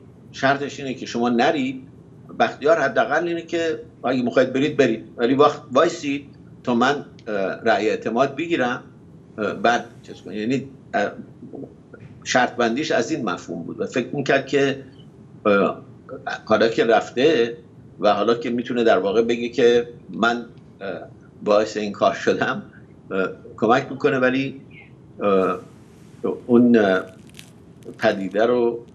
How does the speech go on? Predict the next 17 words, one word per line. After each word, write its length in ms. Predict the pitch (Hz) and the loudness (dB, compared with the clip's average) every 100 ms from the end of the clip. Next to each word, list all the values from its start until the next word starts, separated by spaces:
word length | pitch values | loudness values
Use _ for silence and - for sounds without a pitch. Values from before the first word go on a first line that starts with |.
| - | -10
پدیده 340 | 95 98 90 101 | -8 -4 0 2
اون 360 | 113 123 113 | 2 4 6
موجی 300 | 113 135 123 | 6 6 4
که 120 | 117 | 2
داشت 260 | 104 104 104 | 4 4 4
می‌آمد، 320 | 104 107 127 | 4 4 4
گرچه 280 | 113 107 143 | 4 2 0
خوب 260 | - 139 101 | -4 -6 -4
می‌شناخت 520 | 107 - 101 92 - | -6 -4 -2 -4 -4
و 100 | 98 | -4
می‌گفت 580 | 104 113 113 110 - - | 0 2 6 6 6 0
که، 340 | 98 95 92 - - - - - - | 4 4 4 -2 -16 -20 -20 -14 -2
اه، 280 | 95 92 90 | 2 2 0
دیکتاتوری 680 | - - - 92 104 104 | -4 0 0 4 4 4
نعلین 560 | 98 98 95 104 101 98 | 4 2 2 0 -2 0
داره 220 | 98 95 | 0 0
میاد، 480 | 92 95 104 123 | -2 2 2 2